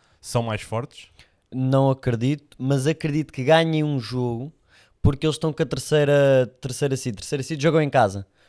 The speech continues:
Speaker 2: contra a sexta, que podem ser, podemos falar ainda, que neste momento são os Vikings, mas pode ser, eh, qualquer uma, podem ser os, os Rams, podem ser, ma-, ma-, os forty-niners, dificilmente, mas podem ser várias equipas.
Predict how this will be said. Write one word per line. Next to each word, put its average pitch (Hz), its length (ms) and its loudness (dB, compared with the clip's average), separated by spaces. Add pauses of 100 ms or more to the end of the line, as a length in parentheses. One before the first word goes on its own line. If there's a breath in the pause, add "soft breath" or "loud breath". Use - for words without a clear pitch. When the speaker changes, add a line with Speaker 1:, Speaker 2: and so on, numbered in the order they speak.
(120)
Speaker 2:
contra 143 340 2
a 151 40 6
sexta, 131 440 0
que - 280 -16
podem 127 260 0
ser, 127 360 -4
podemos 120 280 -8
falar 120 320 2
ainda, 120 320 -2 (240 loud breath)
que - 60 -8
neste 131 180 -2
momento 143 200 -2
são 143 100 0
os 117 80 -2
Vikings, 151 480 4
mas 117 160 -6
pode 127 260 0
ser, 135 260 -2
eh, 131 180 0
qualquer 131 360 -4
uma, 127 320 -2 (240 soft breath)
podem 117 240 -2
ser 123 220 -4
os, 107 180 -4
os 113 280 -6
Rams, 143 420 0
podem 110 340 -2
ser, 120 380 -6 (240 loud breath)
ma-, 131 160 -4 (160)
ma-, 127 300 -6
os 98 100 -12
forty-niners, 120 920 -4
dificilmente, 127 680 -4
mas 127 160 -2
podem 160 260 0
ser 160 140 -6
várias 160 300 0
equipas. 104 340 -10